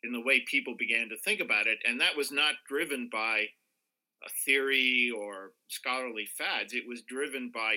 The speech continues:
changes in observable reality. That is to say, the rise of the moral majority, uh, and, and conservative religion returning to politics in the United States. And then overseas, of course, the rise of,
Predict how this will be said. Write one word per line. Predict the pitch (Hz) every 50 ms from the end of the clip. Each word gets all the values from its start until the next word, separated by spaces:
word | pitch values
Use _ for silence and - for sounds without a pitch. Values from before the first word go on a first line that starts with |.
| 104
changes | - - 135 127 131 127 123 120 113 104 107 - - - -
in | 127 113 113 110 110 107 104 _ _ _ _ _ _ _ _ _ _ _ _ _ _ _ _ _ _ - -
observable | 120 113 101 - 139 143 147 139 139 131 120 107 123 117 113 113
reality. | 110 117 120 120 117 139 147 131 117 90 - 80 82 90
That | 110 104 107 107
is | 113 104 -
to | - 107
say, | - - 117 110 107 107 101 98 - _ _ _ _ _ _ _ - - - _ -
the | 117 107
rise | 110 110 117 120 120 120 123
of | 110
the | 113 107
moral | 107 110 110 113 113 110 110
majority, | 107 104 98 104 107 107 110 113 110 113 110 110 - - _ _ _ _ _ _ _ _ _ _ - 101
uh, | 104 98 95 95 95 95 95 95 92 90 85 - _ - -
and, | 101 98 95 98 92 -
and | 110 104 101 -
conservative | - 117 120 - - 147 143 139 135 123 123 110 104
religion | 110 107 107 107 117 123 123 135 123 117 113 117 - - _ _ _ _ _ _ _ _ _ -
returning | 113 107 - - - 135 135 135 127 123 120
to | 117
politics | - - 120 117 120 123 117 120 - 120 - - -
in | 113 110
the | 110
United | 107 104 110 110 110 110 104 -
States. | - - - 113 110 113 107 - - - _ _ _ _ _ _ - -
And | 127 123
then | 135 131 131
overseas, | 139 143 127 123 120 - - 185 196 170 143 131
of | 120 -
course, | - 135 123 110 104 - -
the | 110
rise | 104 110 113 117 120 120 120 117 117 113
of, | 101 101 98